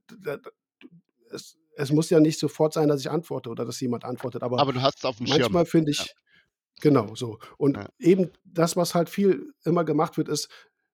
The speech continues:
Speaker 1: irgendwer hat mir 'n Tipp gegeben, der hat bei mir geholfen, also ist der universell gültig. Also gebe ich diesen Tipp so weiter. Und das ist das Problem bei vielen Sachen, weil du diesen, du weißt ja gar nicht, in welchem Umfeld dieser Tipp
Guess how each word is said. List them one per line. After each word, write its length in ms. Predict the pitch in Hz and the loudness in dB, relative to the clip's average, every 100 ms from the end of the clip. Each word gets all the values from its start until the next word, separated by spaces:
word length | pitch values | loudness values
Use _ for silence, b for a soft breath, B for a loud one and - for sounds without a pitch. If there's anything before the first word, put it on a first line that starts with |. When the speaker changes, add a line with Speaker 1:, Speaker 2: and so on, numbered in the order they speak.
| _ - | _ 2
Speaker 1:
irgendwer 380 | 160 175 170 147 | 2 4 0 0
hat 140 | - | 0
mir 100 | 165 | 0
'n 60 | 131 | 0
Tipp 180 | 202 - | -2 -4
gegeben, 320 | 190 202 185 | -4 -2 0
der 80 | 156 | -2
hat 80 | 156 | 0
bei 80 | 147 | 0
mir 140 | 147 | 0
geholfen, 440 | 147 131 160 180 208 | 0 0 0 0 -2
also 260 | 143 139 | -2 -2
ist 180 | 143 - | -4 -2
der 80 | 147 | -2
universell 500 | 147 143 139 135 135 | 0 2 2 2 0
gültig. 580 | 123 123 120 - - - _ _ | -2 -4 -6 -12 -16 -18 _ _
Also 200 | 123 135 | -2 0
gebe 160 | 139 147 | 2 0
ich 60 | 156 | 0
diesen 260 | 151 139 | -6 -6
Tipp 180 | 135 147 | -6 -6
so 180 | - 135 | -4 -2
weiter. 280 | 123 120 113 | -4 -8 -8
Und 100 | 117 | -4
das 120 | 151 | -4
ist 140 | 160 156 | -4 -6
das 120 | - | -8
Problem 340 | 147 170 214 | -8 -4 -4
bei 100 | 156 | -4
vielen 260 | - 127 120 | -8 -12 -10
Sachen, 280 | 120 - - B B | -14 -14 -18 B B
weil 140 | - 143 | 0 2
du 120 | 139 | 2
diesen, 420 | 131 135 139 131 B B B _ | -2 -2 0 0 B B B _
du 160 | - 131 | -16 -4
weißt 200 | 139 156 | -4 -2
ja 60 | 165 | -2
gar 120 | 151 | 0
nicht, 140 | 156 147 | -2 -2
in 80 | 135 | -2
welchem 220 | 143 - | -4 -2
Umfeld 400 | 165 - 143 - | -4 -2 -2 -2
dieser 240 | 131 135 - | -4 -6 -2
Tipp 260 | 151 - | -6 -6